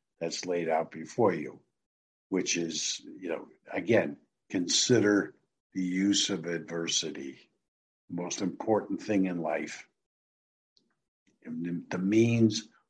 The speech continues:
for achieving a great deal of potential. And I'm not gonna say you're gonna reach the greatest amount of, of, of potential, because it never ends. It, every day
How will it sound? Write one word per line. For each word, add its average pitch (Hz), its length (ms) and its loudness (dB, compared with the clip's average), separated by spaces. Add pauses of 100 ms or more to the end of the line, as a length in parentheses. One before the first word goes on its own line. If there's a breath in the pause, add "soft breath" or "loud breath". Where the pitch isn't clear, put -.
(100)
for 85 280 -2
achieving 101 840 4 (680)
a - 40 -4 (260)
great 104 540 2 (340)
deal 95 260 -2
of 90 80 -2
potential. 90 560 -2
And 82 180 -2
I'm 95 120 2
not 117 180 4
gonna 120 140 6
say 107 320 4 (320 loud breath)
you're 104 100 2
gonna 110 180 6
reach 104 380 6
the 104 100 0
greatest 98 480 2
amount 95 440 2 (200)
of, 85 120 -6
of, - 40 -18 (160)
of 85 160 -2 (140)
potential, 90 720 0 (460 soft breath)
because 90 580 2 (960)
it 85 160 -2
never 95 400 4
ends. 76 500 -2 (280)
It, 90 200 -2 (140)
every 107 560 2
day 98 560 4